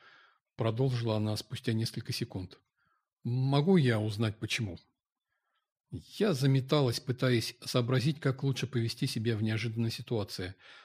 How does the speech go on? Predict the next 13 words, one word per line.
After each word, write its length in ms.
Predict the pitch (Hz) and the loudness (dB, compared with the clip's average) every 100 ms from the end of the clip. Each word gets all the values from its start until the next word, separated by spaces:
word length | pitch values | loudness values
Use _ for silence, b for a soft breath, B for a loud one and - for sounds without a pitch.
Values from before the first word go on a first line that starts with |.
| - | 0
Но 180 | 123 143 | 2 2
так 480 | - - 139 - | 0 2 2 2
как 200 | - 127 | -4 -2
мой 240 | 147 139 123 | 2 4 4
ум 240 | 139 123 127 | 2 2 4
напрочь 360 | 120 - 104 | 2 0 -4
отказывался 540 | 110 - 110 107 107 113 | -4 0 -2 0 -4 -2
давать 300 | 123 127 123 | 0 0 0
советы, 320 | 165 185 127 | 2 2 0
я 240 | 120 156 | 0 2
вынуждена 580 | 135 151 156 131 127 117 | 2 2 2 2 0 0
была 220 | 101 117 | 0 -2
признаться. 640 | 120 113 - 104 92 - | -2 -4 -4 -4 -6 -12